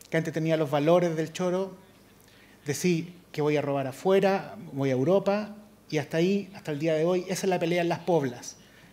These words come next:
Yo soy choro, vos sois traficante nomás.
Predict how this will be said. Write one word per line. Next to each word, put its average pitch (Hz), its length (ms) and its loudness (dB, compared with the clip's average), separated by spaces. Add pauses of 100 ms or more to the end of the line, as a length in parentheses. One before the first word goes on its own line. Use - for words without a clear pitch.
(480)
Yo 160 80 0
soy 160 240 -4
choro, 202 380 0
vos 156 180 -10
sois 160 160 -8
traficante 160 600 -2
nomás. 131 300 -6